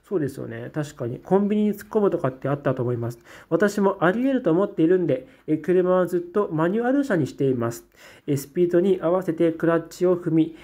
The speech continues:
えー、ミッションを切り替えるのは本当に運転していると気分になります。おー、すごいですね。うん。あの、確かに、えーと、五速の場合は、あの、なんだっけ、一とか二とか、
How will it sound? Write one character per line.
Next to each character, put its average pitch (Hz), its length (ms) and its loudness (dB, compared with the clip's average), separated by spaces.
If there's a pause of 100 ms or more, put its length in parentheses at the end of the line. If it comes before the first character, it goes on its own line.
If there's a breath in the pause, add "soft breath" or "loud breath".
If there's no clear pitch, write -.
(180 loud breath)
え 156 60 -2
ー、 156 40 2
ミ 208 140 0
ッ - 20 -4
シ 208 160 -6
ョ 196 40 2
ン 202 60 4
を 196 40 0
切 190 160 0
り 170 80 4
替 190 160 0
え 185 80 4
る 170 60 4
の 135 120 -2
は 147 240 0
本 170 180 -2
当 180 140 0
に 175 100 -2
運 165 160 2
転 165 280 -2
し 160 80 -10
て - 100 -10
い 226 40 -2
る 240 80 -4
と 202 80 0
気 - 140 0
分 156 180 4
に 131 60 -2
な 127 40 -4
り 120 80 -6
ま 117 160 -8
す。 - 80 -18
お 127 440 0
ー、 - 20 -18 (320 loud breath)
す - 120 -20
ご 147 140 2
い - 20 0
で 123 60 -4
す - 80 -16
ね。 - 240 -12 (140)
う 156 40 -4
ん。 131 280 -2 (260 loud breath)
あ 160 100 4
の、 175 160 4
確 220 280 -4
か 151 160 2
に、 156 380 2
え 135 120 0
ー 131 80 -2
と、 139 100 -4
五 147 140 0
速 196 260 -2
の 135 140 2
場 131 140 0
合 131 120 2
は、 127 360 2 (260 loud breath)
あ 131 140 -6
の、 135 260 -6 (340)
な 160 120 0
ん 147 100 -2
だ 117 80 -2
っ 107 40 -8
け、 - 160 -10
一 170 200 -4
と 262 140 -2
か 170 120 4
二 165 120 0
と 196 320 -2
か、 - 160 -4